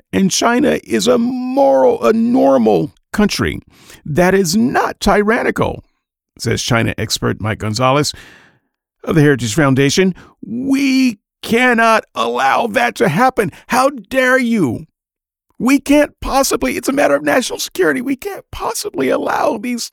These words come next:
children of Chinese descent to learn Mandarin and think that their country is okay. <laughs> Hell no. Confucius classrooms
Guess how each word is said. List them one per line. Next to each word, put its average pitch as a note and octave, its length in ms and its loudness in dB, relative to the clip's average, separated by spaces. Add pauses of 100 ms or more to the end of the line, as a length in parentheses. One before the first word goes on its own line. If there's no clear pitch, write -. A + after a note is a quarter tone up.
children C4 360 -2
of D4 100 -12
Chinese B3 420 0
descent - 460 -10
to C#4+ 80 -12
learn A#3 360 -2
Mandarin D4 380 -6
and A#3 140 -6
think C#4 220 -6
that E4+ 140 -10
their B3+ 180 -2
country C4 400 -2
is C4 140 -2
okay. C#4 460 -4 (600)
<laughs> - 720 -10 (1700)
Hell D#4 300 0
no. G3+ 560 0 (3500)
Confucius F3 800 -2 (560)
classrooms A#2 880 -2